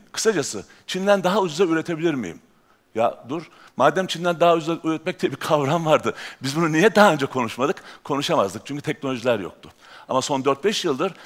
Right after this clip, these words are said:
Çin'den daha hızlı üretmeyi gerektiren bütün teknolojilere sahip dünya. Parayı bastırdığın zaman alabileceğin türden teknolojiler bunlar. Aa, çok kolaymış meğer. Çin'den ucuza üretmek kolaymış.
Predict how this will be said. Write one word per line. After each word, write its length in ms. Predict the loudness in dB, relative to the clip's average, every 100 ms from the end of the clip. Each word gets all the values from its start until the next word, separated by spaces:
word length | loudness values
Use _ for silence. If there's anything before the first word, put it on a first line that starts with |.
| -20 -10
Çin'den 380 | -4 2 4
daha 220 | 8 8 8
hızlı 200 | 4 0
üretmeyi 460 | -2 -2 -2 -2
gerektiren 540 | 2 0 0 2 2 0
bütün 160 | -6
teknolojilere 560 | -4 -4 -2 -2 0 0
sahip 360 | 4 4 4
dünya. 320 | -2 -6 -8 -8 2
Parayı 260 | 4 6
bastırdığın 320 | 4 2 -2
zaman 220 | 0 4 4
alabileceğin 380 | 2 -2 -4
türden 220 | -2 -4 -4
teknolojiler 640 | -6 -8 -8 -2 -2 -2
bunlar. 320 | -8 -12 -14 _ -20 -12 4
Aa, 200 | 6 6 2 -18 -20
çok 180 | -8 -8
kolaymış 460 | -2 0 0 -2 -6
meğer. 320 | -4 -4 -6 _ _ _
Çin'den 260 | -10 -4 -4
ucuza 300 | -4 -2 -2
üretmek 480 | -2 -4 -2 -4 -4
kolaymış. 640 | -2 2 2 0 -8 -12